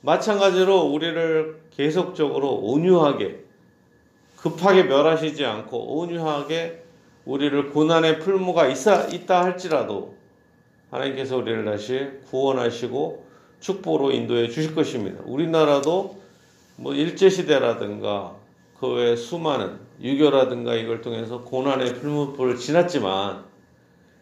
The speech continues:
하나님의 놀라운 축복으로 이렇게 살게 되었습니다. 이제 앞으로 우리가 온 세상에 이 축복의 복음,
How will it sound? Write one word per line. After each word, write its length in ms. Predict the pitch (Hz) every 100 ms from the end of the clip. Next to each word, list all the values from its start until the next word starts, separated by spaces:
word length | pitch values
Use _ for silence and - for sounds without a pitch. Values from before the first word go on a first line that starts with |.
| - -
하나님의 440 | 165 165 151 139
놀라운 460 | 123 139 147 143 139
축복으로 680 | - - 180 139 139 -
이렇게 560 | 104 107 - 135 - - -
살게 360 | - 139 131
되었습니다. 520 | 117 110 104 104 87 - - _ _ _ _ _ _ _ _ - _ _ _ _ _ _ -
이제 100 | 98
앞으로 400 | 107 107 117 117
우리가 840 | 123 120 107 113 113 123 135 - - _ _ -
온 220 | 113 151
세상에 540 | 160 160 135 131 113 98
이 100 | 104
축복의 580 | - - 131 123 110 107
복음, 320 | 98 87